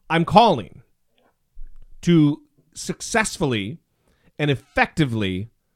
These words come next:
defend this country against terrorism. You don't need m-,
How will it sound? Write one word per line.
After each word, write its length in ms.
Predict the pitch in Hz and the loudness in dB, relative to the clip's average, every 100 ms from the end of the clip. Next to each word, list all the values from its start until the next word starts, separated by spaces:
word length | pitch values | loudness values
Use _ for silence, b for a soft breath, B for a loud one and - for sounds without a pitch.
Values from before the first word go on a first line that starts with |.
| _ _ _ _ _ _ _ | _ _ _ _ _ _ _
defend 420 | 135 147 185 180 160 | -4 0 4 4 2
this 160 | 147 | 0
country 360 | - 147 131 120 | 0 -2 0 -2
against 300 | 104 107 - | -2 -6 -4
terrorism. 500 | 135 95 85 85 - _ _ _ _ _ _ _ _ _ _ - | -4 -4 -8 -14 -20 _ _ _ _ _ _ _ _ _ _ -10
You 140 | 131 190 | 2 4
don't 140 | 220 | 4
need 260 | 202 220 | 2 0
m-, 140 | 165 | 0